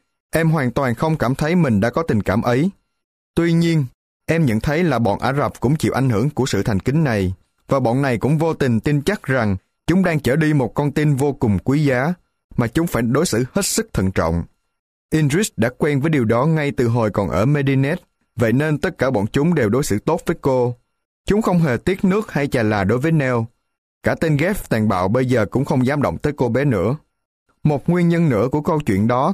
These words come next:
cũng có thể là do vẻ xinh xắn khác vời của Nell. Ở cô bé có một thứ gì đó của hoa và của chim. Vẻ đẹp ấy thì ngay cả những tâm hồn hoang dã và kém phát triển nhất của bọn Ả Rập cũng không chống lại nổi.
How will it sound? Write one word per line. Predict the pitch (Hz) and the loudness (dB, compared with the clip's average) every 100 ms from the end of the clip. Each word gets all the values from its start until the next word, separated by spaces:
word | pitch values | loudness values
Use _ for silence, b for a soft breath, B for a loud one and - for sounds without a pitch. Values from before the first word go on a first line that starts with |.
| - | -2
cũng | 98 143 | -4 -2
có | 170 | -2
thể | 107 143 | 0 0
là | 123 | 0
do | 117 135 | 0 0
vẻ | 98 123 | -2 0
xinh | 156 139 | -2 -2
xắn | - 160 | -2 -2
khác | 185 196 - | -2 -4 -2
vời | 123 123 107 | -2 0 0
của | - | 0
Nell. | 120 135 127 113 - _ _ _ _ _ _ - | 0 0 -2 -6 -10 _ _ _ _ _ _ -4
Ở | 143 | -2
cô | 190 | 0
bé | 160 160 196 | 2 2 0
có | 226 | 2
một | 196 - | 0 0
thứ | - 180 | -2 0
gì | 156 | 0
đó | 107 127 | 0 0
của | 180 120 147 | 0 -2 0
hoa | 156 151 143 120 | 0 0 -2 -2
và | 110 | -4
của | - 110 - | 0 -2 0
chim. | 151 135 120 _ _ _ _ _ _ | 0 0 -2 _ _ _ _ _ _
Vẻ | - 156 | -2 0
đẹp | 147 - | 0 0
ấy | 143 202 | -2 0
thì | 151 | 0
ngay | 117 143 | 0 0
cả | 143 139 | 0 0
những | 117 156 | 0 0
tâm | 175 151 | 0 0
hồn | 147 117 104 | 2 0 0
hoang | 143 147 | 0 0
dã | 113 92 | 2 0
và | 139 107 | 0 -2
kém | - 147 | -2 -2
phát | 180 190 - | 0 -4 0
triển | 104 123 | 0 2
nhất | 180 - | 0 -2
của | 131 | -4
bọn | 139 82 95 | 0 0 -2
Ả | 104 123 | -2 -2
Rập | 135 95 | -2 -2
cũng | - 123 | -2 -2
không | - 156 139 | -2 0 0
chống | 127 165 | 2 0
lại | 104 | 2
nổi. | 90 80 110 | 2 0 -2